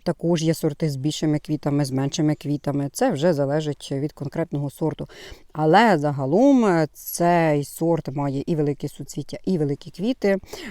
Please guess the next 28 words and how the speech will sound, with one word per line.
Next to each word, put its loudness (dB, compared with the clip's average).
має 2
гарний 2
потенціал. 0
Це 0
ремонтантна, 2
е, 2
взагалі-то 0
гортензія, 0
і -6
тому 2
вона -2
і -4
прописана. -4
Ну, 4
тому 2
не 4
тому, 6
але 2
прописано, -4
що -10
вона 0
витримує -2
морози -2
мінус, 0
е, -6
скількись -10
там, -6
двадцять, -4